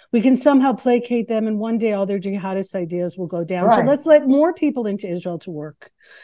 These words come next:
Speaker 2: Right,
Speaker 1: And
Speaker 2: and we can see how, how open-minded they are by the way they treated the Yazidis in Iraq
Speaker 1: Right.
Speaker 2: and how they treat, I mean, you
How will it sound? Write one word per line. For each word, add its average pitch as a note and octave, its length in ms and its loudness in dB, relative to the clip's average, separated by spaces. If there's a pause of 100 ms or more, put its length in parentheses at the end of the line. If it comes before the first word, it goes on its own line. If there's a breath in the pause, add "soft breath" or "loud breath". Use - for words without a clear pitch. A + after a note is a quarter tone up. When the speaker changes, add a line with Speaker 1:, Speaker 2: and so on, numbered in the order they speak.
(260 soft breath)
Speaker 2:
Right, E3+ 200 10
Speaker 1:
And D3 100 4
Speaker 2:
and C3+ 140 2
we C3+ 100 -4
can C3+ 160 -14
see D#3 260 0
how, C3+ 460 8
how B2 240 4
open-minded A#2+ 720 0
they C3+ 100 2
are F3+ 220 8
by B2 180 4
the A#2+ 80 0
way A#2 220 2
they A2 160 -4
treated B2 420 -2
the G#2+ 140 -4
Yazidis A2 760 0
in G2+ 80 -12
Iraq A2 640 4
Speaker 1:
Right. - 120 -20
Speaker 2:
and - 80 -18
how G#2 140 -8
they G#2 140 -6
treat, - 400 -4 (480 soft breath)
I E3 80 4
mean, F3 160 2
you G#3+ 80 -4